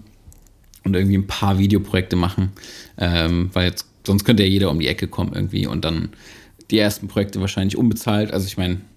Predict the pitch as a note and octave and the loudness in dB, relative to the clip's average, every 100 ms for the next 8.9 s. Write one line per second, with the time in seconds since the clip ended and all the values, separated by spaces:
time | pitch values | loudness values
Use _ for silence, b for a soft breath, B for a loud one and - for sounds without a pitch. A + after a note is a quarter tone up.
0 | - - F#2 - G2 G2+ - G2+ - - | -20 -16 -12 -8 -6 -6 -4 -4 -4 -6
1 | G2+ - C3 A2+ G#2 A2 F2+ - F2+ - | -2 4 4 4 4 2 0 -2 -2 -4
2 | F#2 F#2+ F2+ F2+ D2 F#2 - G#2+ G2+ F#2 | -4 0 0 -2 -4 -4 0 0 0 -2
3 | F2 - B B B B B - G#2 F#2 | -2 -4 B B B B B -6 -2 0
4 | F2+ F2 F#2 G2 _ _ _ - F#2+ A#2 | 0 0 -2 -6 _ _ _ -2 0 -2
5 | - - G2+ E2+ F#2+ A2+ G2+ A2 F#2+ G#2+ | -4 -2 0 0 0 0 0 0 2 4
6 | A2+ D#3+ D#3 - - - _ - F#2+ G2 | 4 2 -4 -20 -20 -20 _ -10 -6 -6
7 | G2 - G2 G#2+ - G#2+ G#2 G#2 F2+ F2+ | -8 -4 -2 -2 -2 -4 -2 -2 0 0
8 | F#2+ G2+ - A2 - A2 G#2 G2+ G#2+ | -2 -4 -8 -8 -6 -6 -4 -4 -4